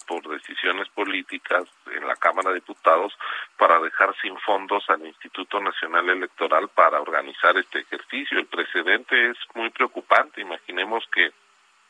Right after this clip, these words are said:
se pretenda en dos mil veinticuatro, cuando se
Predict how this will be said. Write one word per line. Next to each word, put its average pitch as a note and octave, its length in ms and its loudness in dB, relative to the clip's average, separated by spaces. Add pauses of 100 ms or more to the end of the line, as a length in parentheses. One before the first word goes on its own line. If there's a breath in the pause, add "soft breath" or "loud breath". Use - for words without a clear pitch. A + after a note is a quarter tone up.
(760 loud breath)
se G2 120 4
pretenda G2 540 2
en G#2 100 -2
dos F2+ 180 -4
mil G2 200 -6
veinticuatro, G#2+ 720 0
cuando - 380 -6
se - 140 -10